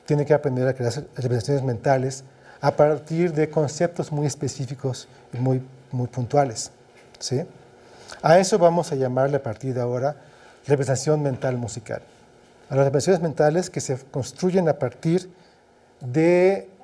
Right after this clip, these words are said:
códigos y estructuras musicales, no cualquier tipo de códigos, ¿sí? Esto no quita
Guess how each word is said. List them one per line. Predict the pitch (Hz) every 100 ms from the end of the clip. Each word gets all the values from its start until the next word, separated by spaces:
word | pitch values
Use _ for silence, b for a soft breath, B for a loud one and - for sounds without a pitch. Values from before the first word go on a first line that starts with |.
| _
códigos | - 185 208 190 208 214 - - _ _
y | 143
estructuras | - 139 165 165 170 - - _ _ -
musicales, | 131 123 123 - - - _ -
no | 143 160
cualquier | 147 120 139 -
tipo | 127 120 113
de | -
códigos, | - - - - - - - - - -
¿sí? | - 143 214 - - - - B B B B B B
Esto | 202 220 233
no | 196 185
quita | - 151 - 180